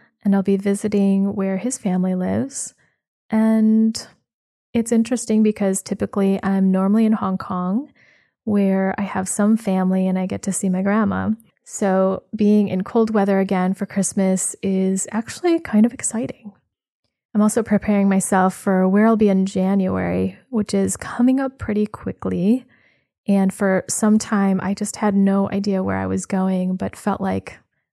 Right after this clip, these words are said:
I need to book my <laughs> flights. I need to make some plans. And the interesting thing is that all I knew was I wanted to be around horses more.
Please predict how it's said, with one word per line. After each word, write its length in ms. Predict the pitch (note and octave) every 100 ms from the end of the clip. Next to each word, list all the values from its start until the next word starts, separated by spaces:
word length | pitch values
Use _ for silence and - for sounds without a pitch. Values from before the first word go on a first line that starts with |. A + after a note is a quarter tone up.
| _ -
I 80 | G#3+
need 220 | A#3+ C4
to 200 | G#3 F#3+
book 280 | G3+ G#3+ -
my 120 | F#3+
<laughs> 0 |
flights. 420 | - A#3+ B3 -
I 80 | G#3
need 300 | G3 G#3+ A#3
to 300 | G#3+ G3 G3 -
make 180 | A3 A#3
some 320 | - G#3+ C4
plans. 500 | A#3 F#3 F#3 F#3+ G#3+ - - _ _ _ _ _
And 580 | A3 G#3+ G#3 G#3 G#3+ - _ _ _ _ _ _ _ _
the 80 | -
interesting 600 | G#3+ A3 - A3+ - G3+
thing 300 | G3 C#4 E4
is 380 | A#3+ F#3+ F#3 F#3+
that 240 | G3 - -
all 200 | G#3 G#3
I 160 | G3+
knew 680 | G3 G3+ A3+ G#3+ F#3+ F#3 - G#3+
was 420 | F#3 F#3 F#3+ F#3+
I 60 |
wanted 320 | F#3 F#3 F#3+ -
to 480 | - G3 F#3+ F#3 F#3
be 180 | - F#3+
around 300 | G3+ F#3+ G3
horses 480 | - F#3+ - F#3+ -
more. 360 | F3+ F3+ G#3+